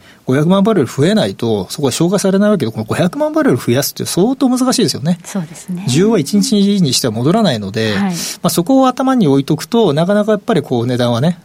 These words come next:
Speaker 1: どんどん上がっていくかと言われると、よっぽど供給の方のですね、その障害なんかがあって、
Speaker 2: はい。
Speaker 1: まあ、あの、元々あった生産がなくなるぐらいのね、
Speaker 2: うん。
Speaker 1: 影響がないと、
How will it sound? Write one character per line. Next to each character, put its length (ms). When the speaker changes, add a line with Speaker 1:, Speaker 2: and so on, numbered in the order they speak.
Speaker 1:
ど 180
ん 80
ど 60
ん 60
上 40
が 60
っ 60
て 100
い 40
く 20
か 80
と 80
言 80
わ 80
れ 60
る 100
と、 240
よ 160
っ 40
ぽ 80
ど 100
供 240
給 220
の 80
方 160
の 100
で 80
す 160
ね、 240
そ 120
の 80
障 280
害 160
な 80
ん 80
か 120
が 80
あ 20
っ 40
て、 360
Speaker 2:
は 200
い。 80
Speaker 1:
ま 100
あ、 40
あ 60
の、 280
元 220
々 200
あ 40
っ 20
た 140
生 160
産 180
が 80
な 220
く 80
な 100
る 80
ぐ 80
ら 80
い 60
の 80
ね、 180
Speaker 2:
う 20
ん。 200
Speaker 1:
影 100
響 140
が 80
な 120
い 120
と、 320